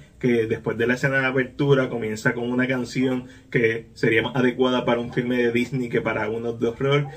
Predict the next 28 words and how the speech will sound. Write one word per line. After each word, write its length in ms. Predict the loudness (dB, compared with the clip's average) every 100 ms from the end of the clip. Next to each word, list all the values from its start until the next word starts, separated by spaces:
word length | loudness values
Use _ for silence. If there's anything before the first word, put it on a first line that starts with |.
| -16 -12 -4
Y 380 | -4 -2 -2
a 140 | 2 4
lo 100 | 6
largo 320 | 4 4 2
del 160 | 2 0
filme 380 | 0 2 0
de 100 | 0
momento 400 | -2 -4 -8 0
hay, 160 | 0 0 -6 -20 _ -20 _
no 180 | -4 0
secciones 420 | 0 0 0 0
musicales, 440 | 0 0 2 2 2
pero 240 | 0 0 -2 -14 -20 -20
secciones 640 | -4 -4 0 2 2 2
en 120 | 2
donde 280 | 2 4 4
el 80 | 4
personaje 500 | 0 2 0 0 2
de 140 | 4
Megan 400 | 4 4 4 2
empieza 340 | 2 0 2
a 40 | 2
cantar. 560 | 2 2 4 4 2 -8 -20 -20 -20 -20
<laughs> 920 | -6 -6 -6 -16 -20 -20 -20 -20 -10
Esta 200 | -2 2
película 400 | 4 4 4 4
simplemente 800 | 2 -2 0 -2 2 4 4 0
intenta 840 | -6 -4 -4 0 2 4 4 0